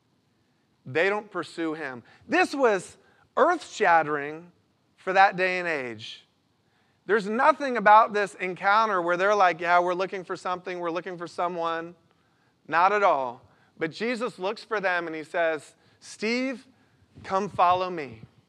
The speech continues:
and I'll make you become, I'll make you fishers of men." It's a radical flip-flop, if you will,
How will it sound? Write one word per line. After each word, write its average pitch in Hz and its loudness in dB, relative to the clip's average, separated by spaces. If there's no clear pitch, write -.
and 135 -8
I'll 165 0
make 175 -6
you 156 -8
become, 135 -12
I'll 139 -6
make 156 -8
you 143 -14
fishers 127 -14
of 123 -10
men." 123 -12
It's 143 -12
a 190 -4
radical 165 2
flip-flop, 139 -4
if - -16
you - -14
will, 120 -10